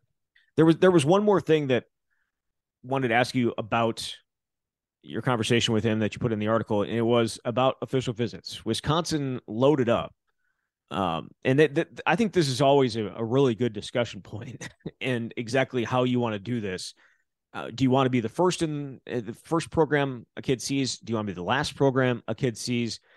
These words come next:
You know, where exactly at it, i-, is that? With Wisconsin, they loaded up in early, in early June, the, the June second official visit weekend. What were, what was the number? Was it, how many kids were here?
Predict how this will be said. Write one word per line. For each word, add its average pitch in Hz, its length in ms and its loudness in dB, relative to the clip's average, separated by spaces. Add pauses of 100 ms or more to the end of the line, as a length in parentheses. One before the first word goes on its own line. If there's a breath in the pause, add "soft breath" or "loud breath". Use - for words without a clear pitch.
(320 soft breath)
You - 60 -14
know, 120 100 2
where 143 240 6
exactly 127 500 0
at 113 100 0
it, - 100 -6 (240)
i-, 69 320 -8
is 139 200 2
that? 85 280 -4
With 117 200 -6
Wisconsin, 135 600 -2 (100)
they 131 140 2
loaded 170 280 2
up 143 140 0
in 123 160 -8
early, 123 360 -4 (160)
in 113 140 -6
early 120 240 0
June, 92 280 -8
the, 87 100 -12 (160)
the 107 120 -4
June 131 260 -4
second 131 420 -2 (460 soft breath)
official 127 300 -2
visit 120 280 -2
weekend. 117 560 -4 (600 soft breath)
What 117 180 -2
were, 143 180 2
what 151 160 2
was 175 80 4
the 160 80 0
number? 165 220 0
Was 131 100 0
it, 92 140 -10 (720)
how - 80 -12
many 170 100 -4
kids 170 240 -2
were 165 80 -2
here? 175 320 -4